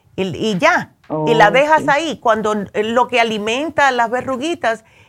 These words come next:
Speaker 1: es el, el, la misma sangre y se van cayendo, se caen las bolitas una tras la otra. Pero también le puedes poner el tea tree oil, ¿ves?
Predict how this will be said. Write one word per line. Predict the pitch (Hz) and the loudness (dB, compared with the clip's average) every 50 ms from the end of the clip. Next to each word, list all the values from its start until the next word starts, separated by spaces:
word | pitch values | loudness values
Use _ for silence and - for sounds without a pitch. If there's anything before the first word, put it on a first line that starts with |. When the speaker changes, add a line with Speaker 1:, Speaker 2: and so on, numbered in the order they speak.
| _ _ _ | _ _ _
Speaker 1:
es | - 214 220 226 226 - _ _ | -2 0 0 -2 -4 -8 _ _
el, | - 202 190 190 190 180 170 160 - - | -2 0 0 2 2 0 0 -2 -2 -2
el, | - 202 | 0 2
la | 202 208 190 | 2 2 2
misma | 180 208 220 190 - 220 202 | 2 -2 -4 -4 -4 -6 -6
sangre | 196 - - 240 254 302 359 370 254 185 - - - _ | -6 -2 0 0 2 2 0 -2 -4 -4 -6 -8 -10 _
y | - 214 | -8 -6
se | 202 - 190 | -4 0 0
van | 196 214 240 | 0 0 0
cayendo, | 233 294 269 254 269 330 359 339 214 185 | -2 -2 -2 0 -2 -4 -4 -4 -4 -6
se | 180 202 185 | -6 -6 -2
caen | - 240 240 262 | 0 0 0 0
las | 285 240 208 | 0 -2 0
bolitas | 262 262 269 302 302 - 208 208 - | -2 -2 -2 -4 -4 -4 -4 -4 -4
una | 247 247 262 262 | -4 -6 -6 -6
tras | 254 254 254 247 | -6 -6 -6 -4
la | 247 233 233 | -2 -2 -2
otra. | 247 226 185 - - - _ - - - - _ _ | -2 -4 -6 -10 -14 -14 _ -20 -20 -20 -20 _ _
Pero | - 269 254 262 262 - - - - _ | -2 0 2 2 2 0 -2 -10 -2 _
también | 277 247 247 247 208 247 240 285 302 339 330 | 4 4 4 2 0 -2 0 0 0 2 2
le | 320 311 226 | 2 0 0
puedes | - - 254 254 262 269 294 330 330 349 285 254 - | -2 -4 -2 0 2 2 2 2 2 0 -2 -2 -4
poner | - - 233 214 240 240 269 339 370 302 240 247 240 240 - _ | -4 -2 -2 0 0 0 0 0 0 0 0 -2 -4 -6 -8 _
el | - 226 214 202 | -4 -2 -2 -4
tea | - _ - 277 269 269 | -8 _ -6 -6 -6 -6
tree | - - 285 277 - - | -6 -6 -6 -6 -6 -2
oil, | - 254 285 285 262 - - - _ _ _ _ _ _ _ - | 0 0 2 2 0 -4 -8 -12 _ _ _ _ _ _ _ -4
¿ves? | 185 196 208 262 285 - | -2 -2 0 -2 -2 -6